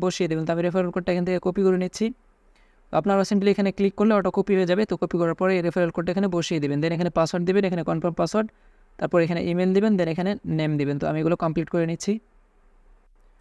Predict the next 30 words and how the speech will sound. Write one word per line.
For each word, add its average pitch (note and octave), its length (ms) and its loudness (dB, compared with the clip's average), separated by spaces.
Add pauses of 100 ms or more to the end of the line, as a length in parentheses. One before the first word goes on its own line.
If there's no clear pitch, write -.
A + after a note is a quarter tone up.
(640)
তো E3+ 60 2 (100)
ভিউয়ার্স, G#3 260 4
দেখতে F#3+ 160 0
পাচ্ছেন G#3 260 2
আমি G3 140 2
এখানে F#3 220 0
already F3 340 2 (220)
এই E3 180 0
টাস্কগুলো E3 400 0
কমপ্লিট E3 320 -2
করে F3+ 200 2
নিয়েছি। F3+ 300 -2
এখানে F3 200 -2
আপনারা D#3+ 260 -4 (120)
নেম, E3+ 140 2 (640)
ইমেইল, G3 220 2 (320)
পাসওয়ার্ড, E3+ 360 2
কনফার্ম E3+ 280 0
পাসওয়ার্ড E3 220 0
দেওয়ার D#3+ 160 2
পর F#3+ 100 2
এখানে E3+ 200 -2
রেফারেল E3 260 0
কোডটা E3 260 2
দিয়ে E3+ 160 2
দিবেন। F#3+ 200 2
Then E3 140 0
এখানে D#3+ 220 0
আপনাদের D#3 320 -2
একটা D#3+ 140 -4